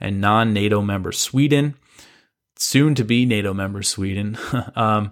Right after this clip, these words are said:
over three thousand troops and thirty warships are involved in the exercises.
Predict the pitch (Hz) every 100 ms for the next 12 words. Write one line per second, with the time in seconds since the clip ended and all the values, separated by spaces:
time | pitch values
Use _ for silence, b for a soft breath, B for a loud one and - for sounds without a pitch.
0 | B B B - 135 135 113 - 139 143
1 | 135 135 131 127 - 123 127 127 120 95
2 | - 117 123 107 104 110 107 113 104 95
3 | 98 95 92 98 101 101 98 98 95 123
4 | - 113 95 82 - - -